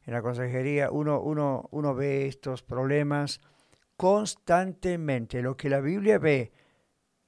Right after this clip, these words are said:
la palabra de Dios nos muestra claramente y que nos muestra las consecuencias y que el ladrón viene para hurtar, matar y destruir,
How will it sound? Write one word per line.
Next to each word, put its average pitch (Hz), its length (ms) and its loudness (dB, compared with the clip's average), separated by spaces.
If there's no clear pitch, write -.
la 117 140 -6
palabra 156 360 6
de 156 40 4
Dios 160 180 4
nos 151 180 0
muestra 151 500 0
claramente 170 800 2
y 156 140 -2
que 147 160 -4
nos 123 120 -2
muestra 156 340 0
las 156 100 0
consecuencias 135 920 -2
y 151 120 -2
que - 120 0
el 143 60 0
ladrón 147 340 4
viene 151 240 0
para 139 220 2
hurtar, 147 240 2
matar 143 280 0
y 143 100 2
destruir, 170 580 0